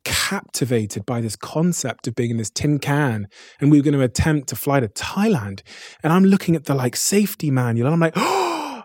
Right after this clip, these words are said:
it's amazing." It's so, such an incredible experience. I was so happy on that flight.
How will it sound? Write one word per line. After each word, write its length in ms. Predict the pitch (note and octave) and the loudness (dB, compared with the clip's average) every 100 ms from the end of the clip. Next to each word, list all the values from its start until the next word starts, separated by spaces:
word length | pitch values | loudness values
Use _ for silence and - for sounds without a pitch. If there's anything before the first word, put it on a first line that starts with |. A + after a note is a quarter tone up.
| - | -6
it's 200 | F#3+ F3+ | -2 2
amazing." 540 | D#3 F3+ G#3 F3+ D3+ | 4 4 4 4 2
It's 120 | C3+ | 0
so, 260 | - F#3 F#3 - | 0 2 2 0
such 260 | - G3+ F#3+ | -2 -2 0
an 60 | |
incredible 300 | E3+ F3 D#3+ | -2 0 2
experience. 360 | D#3+ - D#3 C#3 | 2 2 -2 0
I 60 | |
was 100 | B2+ | -2
so 200 | - F#3 | 0 0
happy 320 | D3+ D#3+ - C3 | 0 -2 -2 -2
on 100 | A#2+ | -2
that 120 | A2+ | -4
flight. 320 | - B2 A2 | -2 -2 -2